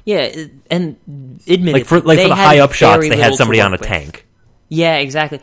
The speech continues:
Speaker 1: They have very little to work with, you
Speaker 2: <laughs> Yeah.
Speaker 1: know? Like, the,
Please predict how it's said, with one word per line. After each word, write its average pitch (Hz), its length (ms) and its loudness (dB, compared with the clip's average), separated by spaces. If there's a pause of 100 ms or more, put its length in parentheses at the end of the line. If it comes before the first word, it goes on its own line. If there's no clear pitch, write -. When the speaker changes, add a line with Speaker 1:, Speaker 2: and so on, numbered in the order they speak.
(160)
Speaker 1:
They 247 140 2
have 214 120 4
very 156 320 -2
little 143 220 -4
to 135 80 -6
work 123 240 -8
with, 117 300 -14 (260)
you 139 60 0
Speaker 2:
<laughs> 180 100 2
Yeah. 147 60 4
Speaker 1:
know? 147 200 -6 (320)
Like, 143 360 -6 (1200)
the, 156 340 -6